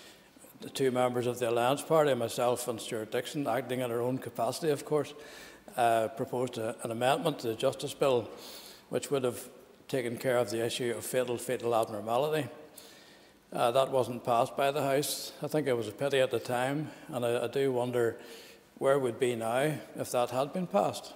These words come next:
Would Westminster have taken over the whole issue, or would they not? I don't know. But as far as I'm concerned, this, this is a satisfying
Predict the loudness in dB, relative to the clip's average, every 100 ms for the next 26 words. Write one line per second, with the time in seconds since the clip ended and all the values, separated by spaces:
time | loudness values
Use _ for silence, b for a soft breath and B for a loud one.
0 | -8 -4 -2 0 -2 -2 -6 -6 -8 -4
1 | -6 -4 -6 -6 -6 -6 -6 -4 -4 -2
2 | -4 -4 -6 -6 -4 -2 -2 -2 -4 -6
3 | -6 B B B B B B B B B
4 | -6 -4 4 8 8 6 4 2 4 4
5 | 4 0 0 0 2 0 -2 0 0 0
6 | 0 0 2 0 -2